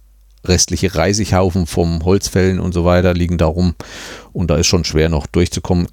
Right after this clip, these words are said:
in voller Geschwindigkeit. Dann gibt es auch noch ein Gelände, was weiß ist und da sind gelbe Punkte drin. Das ist ein halboffenes Gebiet und da stehen halt die Bäume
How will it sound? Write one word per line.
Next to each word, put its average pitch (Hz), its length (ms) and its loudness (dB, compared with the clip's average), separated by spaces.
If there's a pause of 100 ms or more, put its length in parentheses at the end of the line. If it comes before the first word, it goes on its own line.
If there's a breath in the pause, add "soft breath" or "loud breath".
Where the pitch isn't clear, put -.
(180)
in 85 80 -4
voller 78 260 2
Geschwindigkeit. 78 840 -2 (1300 loud breath)
Dann 117 220 2
gibt 117 260 0
es 120 100 0
auch 110 180 2
noch 110 200 2
ein 104 380 0
Gelände, 107 680 2
was 87 220 0
weiß 113 300 2
ist 135 160 0
und 98 200 -4
da 90 120 2
sind 87 200 -4
gelbe 139 280 2
Punkte 135 360 0
drin. 127 340 0
Das 90 180 -2
ist - 160 -4
ein 80 420 -4
halboffenes 117 640 0
Gebiet 110 480 0 (800)
und 92 440 -2 (140)
da 80 180 2
stehen 90 380 0
halt 87 200 2
die 87 60 -2
Bäume 92 540 0